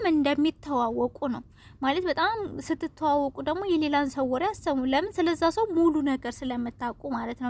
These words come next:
እና ሀይሚዬ እንግዲህ ነገ ነገሩን ፈተውት ከመጡ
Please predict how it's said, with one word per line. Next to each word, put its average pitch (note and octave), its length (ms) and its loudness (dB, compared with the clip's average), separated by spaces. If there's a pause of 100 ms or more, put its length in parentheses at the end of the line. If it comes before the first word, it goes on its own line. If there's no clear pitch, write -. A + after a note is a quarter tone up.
(160)
እና C4+ 180 2 (640)
ሀይሚዬ F4+ 360 4
እንግዲህ E4 360 2
ነገ C4+ 220 0 (260)
ነገሩን B3+ 420 -4
ፈተውት C4 440 -6
ከመጡ B3+ 400 -4